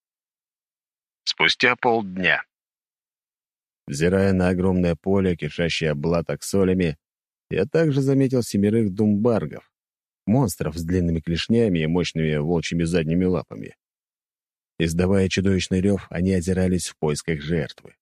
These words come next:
Вероятно, они только что появились из изнанки.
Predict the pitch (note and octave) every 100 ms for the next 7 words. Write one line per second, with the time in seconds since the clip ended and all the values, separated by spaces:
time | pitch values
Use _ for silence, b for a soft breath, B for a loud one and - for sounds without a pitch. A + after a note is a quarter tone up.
0 | _ _ _ _ _ _ _ G2 A2+ C#3
1 | C3 A#2+ A#2 A#2 A2 G2+ G2 G#2 F#2 F#2+
2 | F#2+ F#2 F2 G2 G2 G#2 A2 D#2 - -